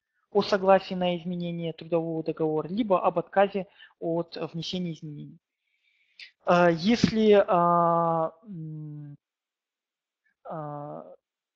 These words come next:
если же работодатель согласен на изменение трудового договора, то в течение, ам,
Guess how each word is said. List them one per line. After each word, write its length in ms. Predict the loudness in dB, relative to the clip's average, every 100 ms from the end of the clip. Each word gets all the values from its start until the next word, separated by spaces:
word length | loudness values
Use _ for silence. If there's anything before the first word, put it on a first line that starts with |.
| _ _ _ _ _ _ _
если 480 | -14 -2 0 0 -2
же 300 | -2 0 -2 -2 -10
работодатель 600 | 2 4 4 2 0 0
согласен 580 | -8 -2 2 2 0 -14 _ _ _ _ _
на 220 | 0 2 2
изменение 440 | -2 -4 -4 -6
трудового 460 | -8 -2 -2 -2 -4
договора, 580 | -2 -2 -2 -4 -4
то 320 | -6 -4 -4 -4 _ _
в 40 | -12
течение, 600 | -2 0 2 0 0 0 -2
ам, 640 | -4 -6 -8 -12 -18 -20